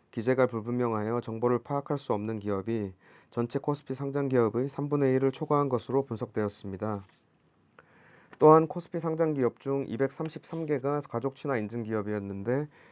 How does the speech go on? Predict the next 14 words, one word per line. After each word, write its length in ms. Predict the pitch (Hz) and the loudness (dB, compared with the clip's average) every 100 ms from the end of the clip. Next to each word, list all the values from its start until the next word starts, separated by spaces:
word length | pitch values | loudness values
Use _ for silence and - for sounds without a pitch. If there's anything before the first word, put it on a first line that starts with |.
| _ | _
이들 260 | 113 120 143 | -2 2 2
기업에서도 640 | 131 127 127 113 117 139 113 | 6 6 4 0 -2 -2 0
육아휴직 360 | 120 123 120 | 2 2 0
정보가 360 | - 110 110 113 | -8 -6 -2 -2
공시되지 500 | 107 101 - 110 107 | -4 -10 -8 -4 -4
않거나 460 | 95 - 101 139 | -4 -6 -8 -8
기재가 420 | 151 104 113 117 113 | -10 -4 -2 -2 -2
불분명한 560 | 110 110 120 113 113 | -4 -4 -2 0 -2
사례가 420 | 104 104 101 117 | -2 -2 0 -2
십 160 | 120 - | -6 -6
퍼센트를 560 | - 143 127 - 127 127 | -6 -2 -2 -2 -2 -2
초과하는 460 | 147 147 139 127 | -2 -2 0 0
것으로 380 | 110 - 113 135 | -2 -4 -2 0
나타났습니다. 840 | 107 - 107 - 98 95 101 107 | -2 -2 -6 -6 -8 -8 -6 -6